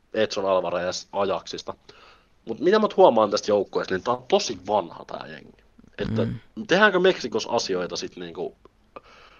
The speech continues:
Speaker 1: ihan hirveästi oikein, kun tuolla ei... Okei, nuorin on kaksikymmentäkolme V, Kevin Alvarez puolustaja. Sitten on kaksi nelosia muutamat, mutta sitten on, noi johtopelaajat on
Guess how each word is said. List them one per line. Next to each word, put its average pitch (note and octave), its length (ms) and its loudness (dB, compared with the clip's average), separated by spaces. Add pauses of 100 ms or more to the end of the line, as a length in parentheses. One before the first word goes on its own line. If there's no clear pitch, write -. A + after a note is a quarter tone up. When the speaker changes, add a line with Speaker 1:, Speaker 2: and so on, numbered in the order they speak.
(480)
Speaker 1:
ihan F#2+ 200 -6
hirveästi F2 420 -4
oikein, E2+ 320 -6
kun F2 100 -16
tuolla F2+ 320 -6
ei... F#2+ 200 -4 (580)
Okei, A#2 400 2 (140)
nuorin B2 480 4
on G#2+ 120 -2
kaksikymmentäkolme D#2 760 -2
V, D2 240 -12
Kevin F2 300 -8
Alvarez D2+ 480 -12
puolustaja. - 540 -14 (840)
Sitten - 240 -12
on F2+ 40 -10
kaksi F2+ 280 -2
nelosia D#2+ 580 -8
muutamat, E2+ 720 -10 (100)
mutta F#2 260 -10
sitten A#2+ 340 -2
on, A2+ 180 -4 (440)
noi A#2+ 340 2
johtopelaajat C#3 840 8
on G#2+ 280 0